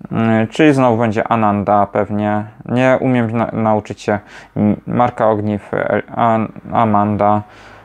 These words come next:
E, o sto trzydziesto newtonometrowy.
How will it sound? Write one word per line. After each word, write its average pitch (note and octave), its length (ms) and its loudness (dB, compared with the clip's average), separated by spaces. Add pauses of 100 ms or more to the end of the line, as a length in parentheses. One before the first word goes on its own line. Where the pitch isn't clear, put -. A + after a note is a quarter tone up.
(160)
E, A2 720 4
o A2 340 2
sto - 240 -2
trzydziesto A2+ 960 0
newtonometrowy. G#2+ 1200 0